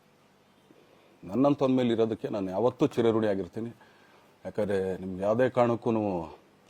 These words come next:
ಆ, ಏನಂತಾರೆ, ಅದನ್ನ ತೀರ್ಸಕ್ ನನ್ ಕೈಲಿ ಆಗಲ್ಲ.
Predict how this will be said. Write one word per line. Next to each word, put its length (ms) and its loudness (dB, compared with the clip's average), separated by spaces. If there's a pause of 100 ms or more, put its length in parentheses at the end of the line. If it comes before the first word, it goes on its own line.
(460)
ಆ, 80 -8 (760)
ಏನಂತಾರೆ, 540 -4 (840)
ಅದನ್ನ 200 -4
ತೀರ್ಸಕ್ 380 4
ನನ್ 80 0
ಕೈಲಿ 180 4
ಆಗಲ್ಲ. 200 2